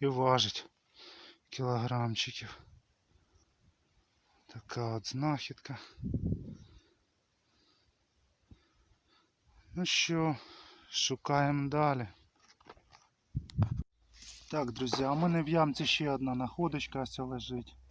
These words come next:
Так, щас ту сторону докопаю. Цю сторону вже воно докопав до краю. Да витягну, да покажу, що за находочка така. Така от в ямці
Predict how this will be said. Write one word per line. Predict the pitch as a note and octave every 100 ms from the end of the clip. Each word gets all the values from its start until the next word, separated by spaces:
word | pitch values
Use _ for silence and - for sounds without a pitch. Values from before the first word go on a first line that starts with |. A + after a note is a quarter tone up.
| - - - - - - - - - - - -
Так, | A#2+ G#2+
щас | - A#2+ -
ту | -
сторону | A#2+ - A#2+ A#2+ A#2
докопаю. | A2+ A2 A#2+ - D3+ D3+ C#3 - - - - - - - - - - -
Цю | A#2
сторону | - B2+ A#2+ A#2+ A#2+
вже | A2
воно | A#2 A2+ A2+
докопав | A2 - G#2+ - D3 C#3+ -
до | B2+ B2
краю. | - C3+ C3 B2+ A#2+ - - - - - - - - - - - - - - - - - - - - - - -
Да | A2+ A#2+
витягну, | A2+ B2 B2+ A#2+ A2+
да | A2
покажу, | - - A#2 A2+ A2
що | A#2
за | G#2+ A2
находочка | G#2+ - A2+ G#2 - - -
така. | - - - - - - - - - - - - - - - _ -
Така | - _ - G#2+
от | G#2 G#2+
в | A2+
ямці | A2 G#2+ -